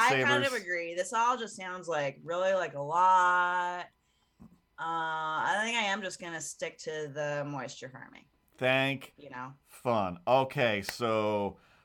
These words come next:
Speaker 2: if you just do that realistically, then I don't have to bother with you. You don't have to bother with me. I can just go back to being an old man in a cave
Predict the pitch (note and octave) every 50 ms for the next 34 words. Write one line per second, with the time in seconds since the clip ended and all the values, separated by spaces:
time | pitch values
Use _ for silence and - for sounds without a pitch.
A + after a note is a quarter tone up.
0 | _ _ - C#3 C#3 - D#3+ F3 E3+ E3+ F#3+ E3+ D#3+ G3 G#3+ A3+ G3+ C#3+ B2 A#2
1 | G#2 G2 B2 D3+ D#3 D3+ D3 D#3 D3 - - G#2 A#2+ A#2 A2 G#2+ A2+ A#2 B2 C3
2 | C#3 C3 C#3 C3+ C3+ C#3+ C3 - C#3 C3+ C3 C3 A#2+ A#2 A2+ - - D3+ D#3 D#3
3 | D3+ D3+ D3+ C#3+ - _ _ - - A#2+ B2+ B2+ B2+ B2 G2+ A2+ F#2+ B2 A#2+ A#2
4 | A2+ G#2+ A2+ G2+ - A#2+ B2+ C3 C3 B2+ - - A2 A#2 G#2 A#2 A2+ A2 - -
5 | A2 G2 A2 G#2 - - F#2+ A2+ G#2 G2 G#2 - B2+ C3 C3 C3 C3 C3 B2+ B2
6 | A#2 - - C3+ C3 B2+ B2+ B2+ A#2+